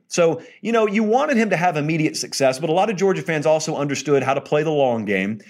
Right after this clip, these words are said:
And so you look a little ways down the road, and you know, we gotta have better infrastructure. He's gotta get the answer yes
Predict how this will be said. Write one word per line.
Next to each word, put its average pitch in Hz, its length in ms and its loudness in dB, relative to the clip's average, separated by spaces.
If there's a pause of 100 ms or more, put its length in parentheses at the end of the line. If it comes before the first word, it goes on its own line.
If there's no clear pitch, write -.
(140)
And 135 100 -2
so 143 80 0
you 147 160 2
look 175 160 2
a 196 40 2
little 180 180 2
ways 170 240 0
down 160 180 0
the 156 80 -2
road, 127 340 4
and 147 160 -2
you 170 80 0
know, 175 380 2 (240)
we 139 80 0
gotta 165 160 2
have 165 160 0
better 156 240 2
infrastructure. 117 720 -4
He's 180 300 -2
gotta 175 220 0
get 156 260 -2
the 127 140 0
answer 143 300 -2
yes 113 500 0